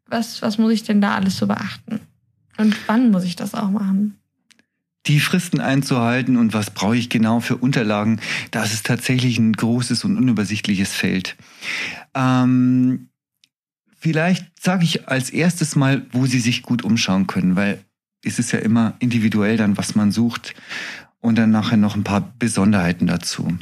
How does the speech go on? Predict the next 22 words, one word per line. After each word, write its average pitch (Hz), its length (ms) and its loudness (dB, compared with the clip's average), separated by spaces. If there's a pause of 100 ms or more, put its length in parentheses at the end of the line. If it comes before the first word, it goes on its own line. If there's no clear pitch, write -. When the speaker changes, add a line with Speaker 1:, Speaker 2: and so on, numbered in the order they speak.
(880)
Speaker 2:
Eine 117 320 2 (340)
gute 147 380 2
Plattform, 143 720 0
zwei 151 240 0
Plattformen 131 580 0
haben 117 160 2
wir. 107 80 2
Das 95 180 -2
eine 110 300 2
ist 98 140 -2
von - 140 0
uns 101 340 0
das - 360 -6
abi 131 280 0
punkt 131 80 -4
de, 175 400 2 (380)
Speaker 1:
Mhm. 214 320 2 (200)
Speaker 2:
wo 101 120 -2
speziell - 480 -2
eine 101 380 2
Rubrik 107 460 0
ist - 460 -4